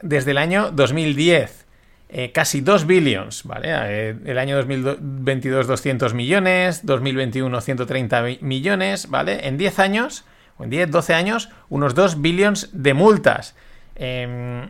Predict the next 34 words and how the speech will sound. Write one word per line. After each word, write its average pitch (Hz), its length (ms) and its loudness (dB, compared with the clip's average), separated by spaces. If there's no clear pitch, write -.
en 143 120 -8
relación 139 380 0
al 175 120 4
tema 165 220 4
de 165 240 6
Deutsche 170 300 2
Bank, 170 380 6
pues - 420 -6
vale, 123 340 -2
sí, 107 380 -8
eh, 113 240 -12
la 117 260 -8
historia 131 300 -2
de 127 60 2
Deutsche 127 240 -2
Bank 131 120 2
lleva 127 180 0
mucho 120 280 -4
tiempo, 165 560 2
la 127 160 4
hoja 127 200 0
de 127 80 2
derivados, 123 440 0
nadie 135 240 0
sabe 135 240 0
ni 127 100 -4
siquiera 120 380 -2
qué 120 60 0
hay 131 80 0
en 127 60 -2
esa 127 200 0
hoja 123 140 0
de 131 60 2
derivados, 127 440 2